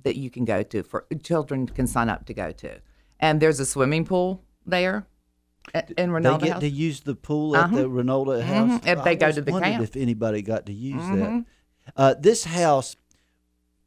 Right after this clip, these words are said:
Speaker 2: Winston-Salem is Winston-Salem because of the Reynolds. The Reynolds are the ones that got Wake Forest University set up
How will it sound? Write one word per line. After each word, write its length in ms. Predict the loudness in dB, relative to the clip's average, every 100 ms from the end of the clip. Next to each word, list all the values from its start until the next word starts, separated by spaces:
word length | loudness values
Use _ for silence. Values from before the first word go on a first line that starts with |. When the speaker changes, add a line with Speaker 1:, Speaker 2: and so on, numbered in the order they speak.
| _ _ _ _
Speaker 2:
Winston-Salem 1040 | 2 2 2 -2 -4 -4 2 4 4 2 2
is 300 | 2 0 -2
Winston-Salem 920 | -4 -4 -6 -6 -4 -2 -2 0 -4
because 500 | -6 -10 -4 -2 -2
of 80 | -4
the 100 | -4
Reynolds. 520 | 2 2 2 -4 -10
The 260 | -12 -8 -6
Reynolds 560 | 2 4 4 0 -2 -4
are 120 | -4
the 100 | -2
ones 400 | -2 0 -2 -4
that 200 | -8 -6
got 280 | -4 -4 -4
Wake 300 | -4 -4 -4
Forest 540 | -2 0 0 -2 -6
University 720 | -2 0 0 -2 -4 -6 -8
set 340 | -6 -4 -2 0
up 240 | -2 -4